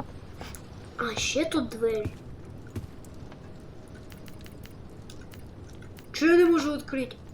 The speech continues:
А ну-ка, щас пальцем. О, всьо. Відкрився. Так, я,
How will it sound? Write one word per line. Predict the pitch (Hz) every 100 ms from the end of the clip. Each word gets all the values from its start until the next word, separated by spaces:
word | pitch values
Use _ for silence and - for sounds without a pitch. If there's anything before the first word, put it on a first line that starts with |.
| -
А | 226
ну-ка, | 226 -
щас | - 233
пальцем. | - 233 226 202 - - - - - - - - - - - - - - - -
О, | 277 240 - -
всьо. | - 247 - - - - - - - - - - - - - - - - - -
Відкрився. | - 240 214 - - - - - - - - - - - - - - - -
Так, | 240 -
я, | -